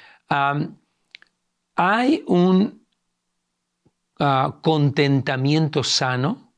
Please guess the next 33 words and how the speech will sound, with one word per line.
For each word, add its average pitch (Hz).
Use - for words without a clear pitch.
con 131
lo 117
que 131
tenemos 131
siempre. 131
Dice 135
la 156
Biblia, 147
"Contentos 151
con 170
lo 131
que 135
tenéis 135
ahora, 139
porque -
Él 135
te 147
ha 135
dicho, 131
no 135
te 131
dejaré". 110
Entonces, 127
escuche 170
bien. 113
Primero, 220
estoy -
contento. 135
Satanás, 175
yo 202
siempre 175
he -
dicho, 175